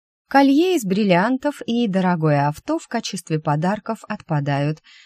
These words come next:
Навряд ли на курорте можно столь быстро поймать крупную рыбу и сразу же загадать ей свои желания. Так что остается любовник". Егровия тонко улыбнулась, а я подумала,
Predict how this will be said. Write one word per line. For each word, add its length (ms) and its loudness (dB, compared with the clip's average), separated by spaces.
Навряд 460 2
ли 80 -2
на 160 0
курорте 680 0
можно 440 0
столь 260 -2
быстро 420 -4
поймать 520 0
крупную 580 -2
рыбу 380 -2
и 100 -2
сразу 400 0
же 140 -2
загадать 640 -2
ей 320 -2
свои 400 -2
желания. 800 -2
Так 200 0
что 260 -6
остается 840 -4
любовник". 880 -2
Егровия 720 2
тонко 320 0
улыбнулась, 840 -2
а 100 -4
я 160 0
подумала, 800 0